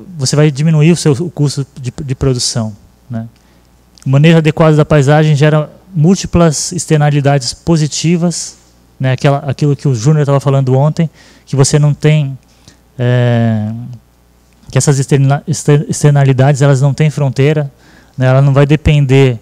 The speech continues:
só da propriedade, nem do limite de estado e nem do país, né? Então, tem muitos serviços ecossistêmicos que são difusos e vão se,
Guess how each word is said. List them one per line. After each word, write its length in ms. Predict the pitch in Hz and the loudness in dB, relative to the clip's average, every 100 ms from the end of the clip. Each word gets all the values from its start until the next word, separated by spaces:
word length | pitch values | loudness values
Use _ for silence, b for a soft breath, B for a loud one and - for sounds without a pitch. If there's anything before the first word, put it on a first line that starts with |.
| b b b b b - | b b b b b -6
só 220 | - 147 | 0 2
da 140 | 143 | 2
propriedade, 1000 | - 147 151 135 127 147 160 143 151 151 175 | 2 2 2 2 4 4 4 2 0 -2 -4
nem 200 | 147 147 | 0 2
do 100 | 143 | 2
limite 340 | 143 143 - | 2 0 -2
de 80 | 135 | -6
estado 680 | 131 - 139 156 160 156 151 _ _ | -6 -2 0 2 0 -2 -6 _ _
e 40 | 143 | -2
nem 160 | 147 | 0
do 80 | 147 | 0
país, 680 | 143 160 135 113 - - - _ - | 2 2 4 0 -6 -12 -18 _ -6
né? 100 | 117 | -4
Então, 300 | 123 135 147 _ | 0 0 -2 _
tem 100 | - | 0
muitos 240 | 139 160 - | 4 2 2
serviços 280 | 156 151 | -2 -2
ecossistêmicos 600 | 151 - 151 - 151 151 | -4 -4 -6 -4 -4 -4
que 60 | - | -8
são 180 | - 156 | -4 -2
difusos 680 | 147 - 160 170 170 - - b b b | -4 -2 -2 0 -2 -6 -18 b b b
e 80 | 156 | -2
vão 180 | 135 151 | 0 2
se, 160 | - | 0